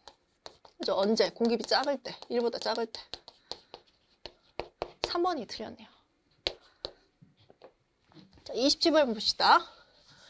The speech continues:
과잉 산소량을 나타내는 표현은, 자, 우리 과잉 산소량은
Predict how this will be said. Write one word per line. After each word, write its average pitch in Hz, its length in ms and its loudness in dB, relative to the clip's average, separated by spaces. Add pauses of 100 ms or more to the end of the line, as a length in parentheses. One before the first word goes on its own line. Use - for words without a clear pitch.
(160)
과잉 392 560 8
산소량을 311 1040 6
나타내는 208 460 -2
표현은, 233 600 2 (140)
자, 202 100 -4
우리 214 160 2
과잉 285 400 4
산소량은 254 480 -4